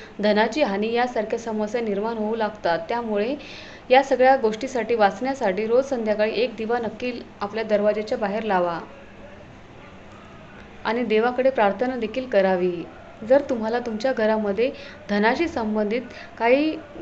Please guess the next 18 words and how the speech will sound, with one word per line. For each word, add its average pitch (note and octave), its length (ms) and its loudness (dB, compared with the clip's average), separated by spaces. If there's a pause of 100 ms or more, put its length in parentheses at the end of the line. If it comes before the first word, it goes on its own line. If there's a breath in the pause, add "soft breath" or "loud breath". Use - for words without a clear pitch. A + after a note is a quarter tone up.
(160)
समस्या C4 460 2
असेल, A3+ 360 -2 (400 loud breath)
नोकरी A#3 320 0
व्यवसायाशी A3+ 560 2
काही A#3+ 200 -4
स-, G#3 340 4
संबंधित A3+ 560 -6
काही B3+ 220 0
खूपच D#4 340 -2
समस्या A3 420 0
जास्त A3 320 -2
असेल A3 320 -2
तर A#3+ 160 0
तुम्ही A#3+ 300 -2 (420 loud breath)
घ-, G#3 140 0
घराच्या A3+ 440 0
उत्तर C#4 420 2 (160)
दिशेमध्ये A3+ 560 -2